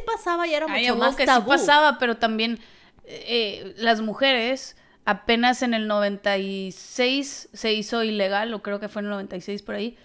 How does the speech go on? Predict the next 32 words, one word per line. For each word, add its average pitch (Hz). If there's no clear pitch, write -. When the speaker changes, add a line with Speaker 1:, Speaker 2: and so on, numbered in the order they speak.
Speaker 2:
se -
hizo 220
ilegal 208
que 220
el 202
esposo 208
violara 196
a 196
la, 190
a 180
la 175
esposa. -
O -
sea, 247
Speaker 1:
¿Qué? 240
Speaker 2:
antes, -
antes 247
de 226
eso 240
no 233
se 233
consideraba 208
que 202
era 190
violación, 190
porque 247
eran 208
Speaker 1:
Noventa 285
y 269
seis. 254
Speaker 2:
Sí, -
güey. 311